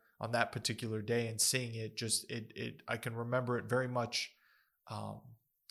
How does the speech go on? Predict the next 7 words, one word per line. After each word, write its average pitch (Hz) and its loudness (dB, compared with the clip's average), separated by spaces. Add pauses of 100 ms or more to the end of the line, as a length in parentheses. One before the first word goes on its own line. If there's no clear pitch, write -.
(160)
touching 131 4
my 110 2
heart 120 4
and - -8
soul. 110 4 (500)
And, 127 0 (560)
and, 175 -8